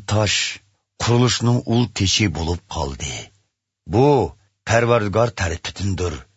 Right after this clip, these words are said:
Biz uchun ajoyib bir ishdir." Hazrati Aysoning bu tamsilni o'zlariga qartib aytganligini tushungan yahudiylarning cho'nglari uni tutqun qilmoqchi bo'ldi. Lekin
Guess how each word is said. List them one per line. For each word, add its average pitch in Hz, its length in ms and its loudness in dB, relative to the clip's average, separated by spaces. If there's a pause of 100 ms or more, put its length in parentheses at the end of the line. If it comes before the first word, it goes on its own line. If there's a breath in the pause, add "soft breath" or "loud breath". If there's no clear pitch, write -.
(380)
Biz 139 240 2
uchun 117 420 2 (460)
ajoyib 90 640 0
bir - 180 -12 (120)
ishdir." - 540 -4 (1160)
Hazrati 92 420 0
Aysoning 104 480 0
bu 98 140 2
tamsilni 90 640 0 (480)
o'zlariga 104 480 2
qartib 98 380 -2
aytganligini 95 600 -2
tushungan 87 440 0
yahudiylarning 85 800 0
cho'nglari 73 560 0 (640 soft breath)
uni 117 240 2
tutqun - 360 -2
qilmoqchi - 480 -6
bo'ldi. 76 340 -8 (840)
Lekin 120 440 0